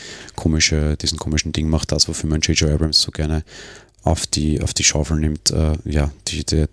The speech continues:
der eine Huge-Brüder hat offenbar auch bei, in der J J Abrams Filmschule gelernt, Lensflares gibt's auch ordentliche. Dadurch, dass aber so viel mit gleißendem Sonnenlicht gearbeitet wird, find ich's okay. Mich stört das auch nicht. Ich mag auch J J Abrams ganz gerne, auch von dem filmischen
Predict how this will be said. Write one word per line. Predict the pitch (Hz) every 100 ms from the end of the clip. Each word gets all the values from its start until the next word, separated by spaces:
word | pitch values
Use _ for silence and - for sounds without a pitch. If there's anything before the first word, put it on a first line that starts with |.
| -
der | 71 76
eine | 78 80
Huge-Brüder | 78 73 - 78 78 78 76
hat | 73 - 85
offenbar | - 71 71 73 - - - - - _ _ -
auch | 113
bei, | - 110 104
in | 101
der | 98
J | - 104
J | 101
Abrams | 92 90
Filmschule | - 90 92 90
gelernt, | 90 82 82 85
Lensflares | 82 82 - 87 82 -
gibt's | - 85
auch | 80
ordentliche. | 87 82 82 76 80 - 78 -
Dadurch, | - 82 85 -
dass | 85
aber | 80 82
so | 82
viel | - 82
mit | 85 -
gleißendem | 82 87 85 80 82
Sonnenlicht | 85 82 82 82
gearbeitet | - 80 82 80
wird, | 82
find | - 82 82
ich's | 90 - -
okay. | - 101 117
Mich | 95
stört | - 117
das | 104 101
auch | 98
nicht. | 92 -
Ich |
mag | 85 82
auch | 80
J | 82
J | -
Abrams | 98 101 -
ganz | 87
gerne, | - 85
auch | 82
von | - 80
dem | 80
filmischen | 92 92 87